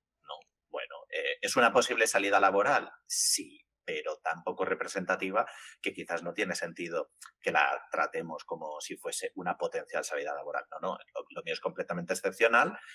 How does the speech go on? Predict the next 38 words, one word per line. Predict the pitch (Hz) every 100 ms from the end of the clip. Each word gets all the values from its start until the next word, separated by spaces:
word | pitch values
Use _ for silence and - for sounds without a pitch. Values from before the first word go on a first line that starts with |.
| -
lo | 92 90
mío | 90 95 98 -
es | 98 - - -
un | - 92
absoluto | 80 - - - 92
privilegio | 95 87 92 101 - 160 -
y, | 87 78 -
y | - -
yo | 73
soy | - 107 156
una, | 95 87 80 78 -
una | 92 82
excepción | - 82 - 90
que | 170
no, | 170
que | -
no | -
se | -
puede | - 165 165
tener | - -
en | -
cuenta. | - - - - -
Que | -
no | -
se, | - _ -
bueno, | 90 -
se | - 95
te, | 95
se | -
puede | - 143
tener | 123 95
en | 87
cuenta, | 101 95 -
pero, | 87 87 - -
pero | - 98 98
no | 117
para | 147
hacerse | - -